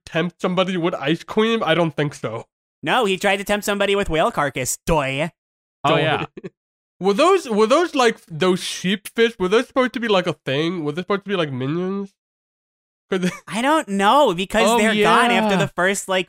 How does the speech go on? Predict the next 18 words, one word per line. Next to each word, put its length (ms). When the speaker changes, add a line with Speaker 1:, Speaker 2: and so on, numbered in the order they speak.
Speaker 2:
fifteen 500
minutes. 580
Speaker 1:
It 60
was 100
like, 180
yeah, 160
there 100
was 80
the 80
first 320
fifteen 440
minutes, 280
and 120
then 160
at 220
the 160
end, 300
the 180